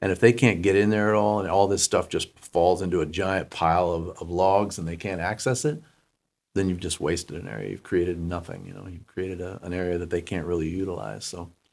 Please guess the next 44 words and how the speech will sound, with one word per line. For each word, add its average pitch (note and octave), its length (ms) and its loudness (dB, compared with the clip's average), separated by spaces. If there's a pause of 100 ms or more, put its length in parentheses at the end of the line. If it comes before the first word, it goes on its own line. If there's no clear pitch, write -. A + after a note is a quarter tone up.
(300)
making G#2+ 320 2
sure A2 180 4
it G2 120 6
stays G2 340 6
loose G#2 400 2
and F2+ 120 -2
open, G2+ 460 0 (200)
'cause G#2 160 2
it's B2+ 100 2
gonna B2 180 4
fill A#2 300 10
in G2 220 4
with D2+ 180 -6
brush F2+ 360 -4
and - 120 -10
stuff. - 380 -8
And - 120 -12
so E2+ 280 -8 (320)
try G#2 180 2
and G2 80 -4
keep G#2+ 180 -2
it E2+ 120 -2
loose G#2 320 2
and E2 80 -4
open F#2 340 -4
so F2+ 160 0
that E2+ 80 -2
they G2 140 0
can F2 160 -6
get G2 180 2
in G2 180 2
and E2 120 -4
access F2+ 460 -4
all F#2 360 2
that F2+ 220 -2
priority F2+ 400 -2
food F#2 340 -2
that D#2+ 120 -4
they F2 100 -10
want F#2 260 -10
in F2+ 80 -10
there F#2 300 -10 (180)
is F2+ 180 -8
really, F2+ 380 -2